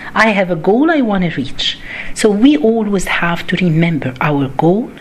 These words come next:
is to go to paradise. This is our goal. SubhanAllah. What is difference between, what's the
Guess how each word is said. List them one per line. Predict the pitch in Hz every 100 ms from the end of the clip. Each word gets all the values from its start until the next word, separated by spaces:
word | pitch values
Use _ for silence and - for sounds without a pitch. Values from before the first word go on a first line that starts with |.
| -
is | 165 160 - - -
to | 165 156 -
go | 151 160
to | - 143
paradise. | - 123 120 113 104 90 - - - - - - - - -
This | 170 -
is | 151
our | - - -
goal. | - - - - - - - - -
SubhanAllah. | - - - 262 269 196 170 170 - - - - - - - -
What | 339 359
is | 311 160
difference | 180 - 160 139
between, | - - - 156 143 143
what's | 190 214 202
the | 147